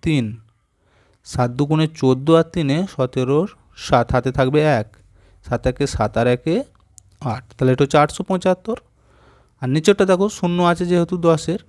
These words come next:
তাহলে প্রথমেই একটা শূন্য দিয়ে দাও। এবার এক দিয়ে গুণ করলে এই সংখ্যাটাই থাকবে, তাহলে একশো পঁচিশ। এক, দুই, পাঁচ। যোগ করব,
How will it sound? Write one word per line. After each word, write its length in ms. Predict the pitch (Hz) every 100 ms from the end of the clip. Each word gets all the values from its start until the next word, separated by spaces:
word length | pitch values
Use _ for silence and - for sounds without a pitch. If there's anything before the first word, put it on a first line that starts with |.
| _ _ - -
তাহলে 180 | - 139
প্রথমেই 340 | - 156 185 190
একটা 180 | 185
শূন্য 260 | 185 156 135
দিয়ে 180 | 113 110
দাও। 140 | - - - - - _ - - _ - _ _ _
এবার 360 | 135 147 170 160 -
এক 200 | - 151
দিয়ে 140 | 156 165
গুণ 220 | 160 160
করলে 140 | 170
এই 60 | 170
সংখ্যাটাই 340 | 175 180 185
থাকবে, 280 | 185 180 185
তাহলে 400 | 277 _ _ 143
একশো 300 | 131 127 -
পঁচিশ। 560 | 170 120 - - - - - _
এক, 280 | 120 127 147
দুই, 460 | 156 123 117 143 240 _ _ _ _ _ _
পাঁচ। 420 | - - - - _ _ _ _ _ _ _ _ _ _ _ _ _ - - _ _
যোগ 220 | 143 170
করব, 360 | 175 190 180